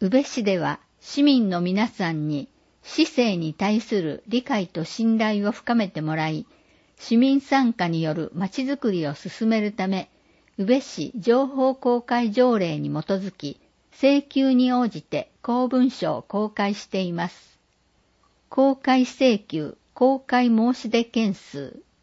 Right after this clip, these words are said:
公開請求、条例の施行日以後に作成した公文書についてのもの、二百八十六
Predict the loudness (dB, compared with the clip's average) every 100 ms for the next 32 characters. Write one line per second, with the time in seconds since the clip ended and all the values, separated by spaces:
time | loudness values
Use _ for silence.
0 | _ _ _ _ _ 0 2 0 0 0
1 | 0 0 2 2 0 -4 -4 -4 -8 _
2 | _ _ _ _ -4 2 4 4 2 2
3 | 2 0 -4 -8 -14 -4 0 2 0 -2
4 | 0 -2 -2 -4 -8 -8 -2 0 2 0
5 | -4 -6 -6 _ -2 0 0 2 0 0
6 | -4 -6 -4 -2 -2 -4 -6 -6 -6 -8
7 | -12 _ _ _ _ _ -2 0 0 -2
8 | -2 -4 -6 -2 0 0 -2